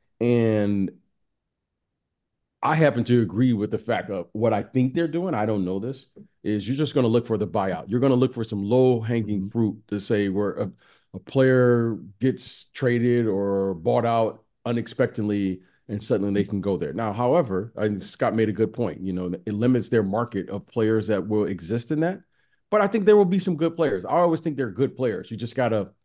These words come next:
Speaker 1: try to find a player that will fit into who you are. In saying all of that, my thing is looking at two or three teams that I thought, "Wow, I didn't understand what they're doing."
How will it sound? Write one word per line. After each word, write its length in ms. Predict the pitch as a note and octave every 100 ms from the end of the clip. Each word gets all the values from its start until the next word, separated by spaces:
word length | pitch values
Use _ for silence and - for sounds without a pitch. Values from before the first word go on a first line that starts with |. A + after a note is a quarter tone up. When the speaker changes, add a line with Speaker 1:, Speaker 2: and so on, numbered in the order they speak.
| _ _ _ _ _ _ _
Speaker 1:
try 180 | - B2+
to 80 | A2
find 380 | - C3+ C3+
a 40 | A2+
player 260 | B2 A2+
that 140 | G#2 G#2
will 120 | F#2+
fit 300 | - B2 -
into 560 | G#2+ - G#2 F#2+ F2+ - -
who 120 | G#2
you 200 | G2 F2+
are. 180 | D#2 - _ _ _ _ _ _
In 140 | F#3 F3
saying 320 | C4 A#3+ F3+
all 180 | B2+ G#2
of 60 |
that, 280 | F#2+ F#2 - _ _ _ _ _ _ _
my 240 | A#2+ D3 D#3
thing 260 | D#3+ C#3+
is 100 | A#2+
looking 220 | B2+ C3
at 220 | A#2+ F#2+ - _ _ -
two 160 | D#3 D3
or 20 |
three 200 | B2 B2+
teams 360 | B2+ A#2+ A2
that 120 | A2+ G#2+
I 120 | A2
thought, 360 | A2 G2 -
"Wow, 260 | - C3+ E2
I 180 | F#2+ A2+
didn't 180 | B2+ B2
understand 420 | A#2 G#2 A#2 G2+
what 140 | G2 F#2+
they're 140 | F2+
doing." 340 | F2 D#2 -